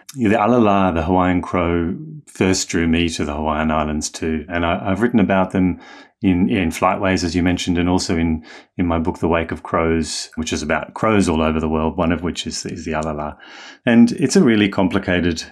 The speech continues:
story of their conservation. And they're, they're beau-, beautiful birds. And as you say, ones that have lived in captivity for s-, for such a long time now with, with some limited success in, in trying to release them. I guess I'd, I'd zoom out from them to,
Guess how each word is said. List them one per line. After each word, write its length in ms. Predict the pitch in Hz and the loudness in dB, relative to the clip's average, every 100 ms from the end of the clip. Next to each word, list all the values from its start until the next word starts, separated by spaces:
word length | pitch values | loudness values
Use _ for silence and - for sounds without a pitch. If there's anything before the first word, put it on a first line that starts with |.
| - _ _ | -20 _ _
story 520 | - - 98 90 85 | -10 0 2 2 2
of 100 | 82 | 0
their 140 | 82 80 | -2 -4
conservation. 800 | - 80 - 80 82 80 85 87 | -2 -4 -2 -2 -2 -2 -4 -2
And 280 | 87 82 - - - - - | -2 -4 -12 -20 -20 -20 -6
they're, 220 | 107 104 | 0 0
they're 180 | 120 123 | 2 2
beau-, 240 | 104 117 | 6 4
beautiful 560 | 139 101 110 139 120 95 | 4 2 4 6 4 2
birds. 480 | 80 76 78 - - | 0 -2 -2 -6 -4
And 120 | 95 | 0
as 140 | 92 92 | 2 2
you 80 | 85 | 0
say, 240 | 98 87 | 0 2
ones 240 | 87 87 | 2 0
that 80 | 85 | -2
have 100 | 82 | -2
lived 220 | 85 87 | 0 0
in 100 | 87 | 0
captivity 640 | 82 87 - 98 87 82 78 | -2 -6 -4 -2 0 0 -2
for 140 | - | -6
s-, 200 | - - - | -8 -14 -14
for 220 | - 87 | -4 -2
such 240 | 107 101 | -2 0
a 40 | 110 | 0
long 220 | 90 87 | 2 0
time 320 | 80 80 82 | -2 -2 0
now 220 | 80 76 | 0 -2
with, 280 | 76 76 - | -4 -6 -8
with 140 | 90 80 | -6 -4
some 580 | 98 90 85 85 104 117 | -2 0 0 -2 -4 0
limited 360 | 98 95 98 80 | 4 4 2 -8
success 460 | - - 85 - | -10 -6 -6 -4
in, 220 | 80 92 | -4 -4
in 220 | 101 90 80 | -4 -6 -4
trying 280 | - 82 82 | -4 -4 -4
to 100 | 82 | -4
release 360 | 78 80 80 | -4 -4 -6
them. 220 | - 196 - - - - _ 131 | -8 -10 -10 -20 -20 -20 _ -2
I 80 | |
guess 200 | 127 165 | 0 2
I'd, 180 | 185 135 | 2 2
I'd 220 | - 113 98 | 0 0 2
zoom 300 | 101 110 95 | 4 6 6
out 240 | 90 98 | 4 0
from 220 | - 92 | 0 2
them 340 | 87 85 85 82 | 2 2 0 -2
to, 540 | - 87 85 82 101 | 0 2 2 0 -4